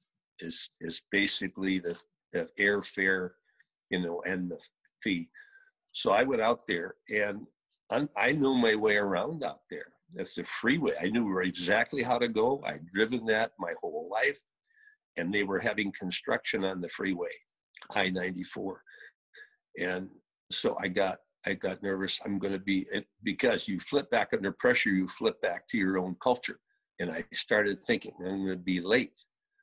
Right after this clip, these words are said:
And I wanted to find a place to park for free. And I realized, "I'm gonna be late. If I go around searching the area for a parking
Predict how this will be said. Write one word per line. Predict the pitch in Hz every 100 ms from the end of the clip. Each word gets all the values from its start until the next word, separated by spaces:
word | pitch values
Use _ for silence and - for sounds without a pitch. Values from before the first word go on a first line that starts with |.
| _ _
And | 95 92
I | 92
wanted | 92 95 101
to | 95
find | - 95 95
a | 90
place | - 98 -
to | -
park | - 101 -
for | - 82
free. | - 131 151 98 98 - - _ _
And | - 95
I | 92
realized, | 90 101 143 120 95 95 95 - _ _ -
"I'm | 120 151
gonna | 120 98
be | 87 92
late. | 87 113 139 -
If | -
I | 92
go | 131 139 123
around | 110 107 104 95
searching | - 117 117 - 101 98
the | 90 95
area | 98 123 135 85 85 -
for | 90
a | 80
parking | - 90 - 117